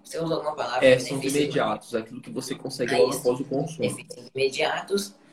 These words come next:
Speaker 1: os benefícios mais emocionais e os sociais. Cara, eu uso bastante os imediatos e os emocionais. Os sociais, eu costumo colocar,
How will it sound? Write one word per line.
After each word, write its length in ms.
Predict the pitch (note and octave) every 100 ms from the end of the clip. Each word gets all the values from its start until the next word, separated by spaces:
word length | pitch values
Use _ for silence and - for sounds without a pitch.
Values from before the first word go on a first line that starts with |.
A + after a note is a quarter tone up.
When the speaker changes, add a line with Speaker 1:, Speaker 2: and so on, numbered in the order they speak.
| -
Speaker 1:
os 120 | C3
benefícios 680 | C3 C#3+ C#3+ C#3+ C#3 C3+ C3+
mais 460 | C3 B2+ C3 C3 -
emocionais 760 | C#3 C3+ D3+ D#3 D#3 D#3 - -
e 80 | D#3+
os 80 |
sociais. 560 | D3+ D#3 C#3+ D3 F3 - _ _ _
Cara, 300 | - F#3 F3+ -
eu 140 | F3+
uso 240 | F#3 G3
bastante 640 | F3 G3 - F#3 G3+ - -
os 140 | E3+ D#3
imediatos 760 | D#3 D#3 C#3+ C3 - - - _
e 240 | F3+ G#3+ -
os 240 | - G3 -
emocionais. 920 | F#3 F3 - G3+ F3+ D3+ - - - _ _ _ - _ -
Os 300 | B3 B3 -
sociais, 840 | - A3+ - D#3+ G#3+ E3+ - - _ _ _ -
eu 140 | F#3+
costumo 440 | G3+ G#3 A3 A3+
colocar, 760 | A3 A3+ A3+ - F#3+ G3 E3+ -